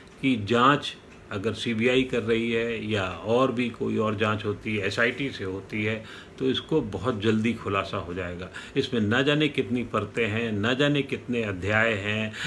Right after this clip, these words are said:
ना जाने कितने सस्पेंस थ्रिलर हैं, ना जाने इसमें, न, कितने, न,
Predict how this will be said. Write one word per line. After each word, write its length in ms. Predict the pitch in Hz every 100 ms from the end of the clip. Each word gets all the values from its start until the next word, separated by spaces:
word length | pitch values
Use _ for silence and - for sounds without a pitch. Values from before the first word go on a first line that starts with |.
| 151 -
ना 160 | 120
जाने 300 | 131 139 143
कितने 400 | 143 117 107 123
सस्पेंस 680 | 104 127 117 - 139 123 - - -
थ्रिलर 360 | 131 143 147
हैं, 300 | 104 110 117 110 - - -
ना 300 | 113 120 139
जाने 360 | 151 156 165 165
इसमें, 480 | 131 - 123 113 107 - - - 117
न, 440 | 113 113 107 98 101
कितने, 640 | 127 131 131 123 120 113
न, 580 | 104 107 107 101 101